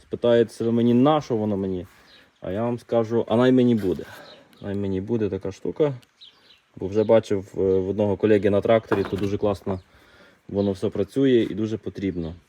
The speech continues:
Так що не переключайтеся, ставте лайк, пишіть коментар, а ми їдемо далі.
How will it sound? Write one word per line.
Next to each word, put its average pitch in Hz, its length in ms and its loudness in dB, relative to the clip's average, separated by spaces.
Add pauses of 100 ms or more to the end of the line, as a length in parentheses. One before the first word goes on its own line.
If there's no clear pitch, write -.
Так - 180 -6
що - 120 -6
не 101 100 -2
переключайтеся, 117 840 0
ставте 92 340 -6
лайк, 104 340 -2
пишіть - 260 -14
коментар, 104 600 -4 (200)
а 85 40 -14
ми 90 120 -8
їдемо 113 320 -4
далі. 107 460 2